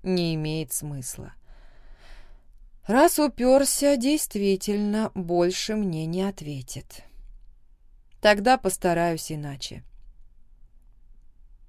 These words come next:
«Куда мы едем?» спрашиваю. Машина уже выезжает на трассу. Мы мчимся вперед.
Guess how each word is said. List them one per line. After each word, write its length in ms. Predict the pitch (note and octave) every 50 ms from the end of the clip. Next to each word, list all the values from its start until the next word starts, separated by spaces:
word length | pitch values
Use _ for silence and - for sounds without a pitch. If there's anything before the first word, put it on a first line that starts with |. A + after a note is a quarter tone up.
| - - - - - - - - -
«Куда 300 | - A#3+ A#3+ G3 A#3+ A3+
мы 140 | G#3+ G#3 G#3+
едем?» 480 | G3 G3 G3 F#3+ F3+ E3+ D#3+ D#3+ D#3+ - - - - - - - - - - - -
спрашиваю. 800 | - - - - - D#3+ D3+ C3+ - - D3 C3+ C3+ C3+ C#3 C#3 - - - - - - - _ - - - - - - - - - - - _ _ - - - - -
Машина 560 | F3+ G3 G3 G3+ - - A3+ G#3+ G#3 G3+ G3
уже 440 | - F#3+ G3 F#3+ F3 G3 G#3+ F#3+ F3+
выезжает 760 | E3 E3+ D#3 D3+ F3 E3 D#3 D#3 D#3+ E3+ D#3+ D3+ D3 - -
на 140 | E3 E3 E3
трассу. 580 | - F#3 D#3+ C#3 C3+ - - - - - C#3 - - - - - - - - - - - - - - _ - -
Мы 260 | F#3 G#3 A3 A#3+ C4+
мчимся 500 | C#4+ C4+ - - E3+ E3 D#3+ - F#3 F3
вперед. 560 | - - - F#3+ F3 D3 C#3 C#3 C3+ - -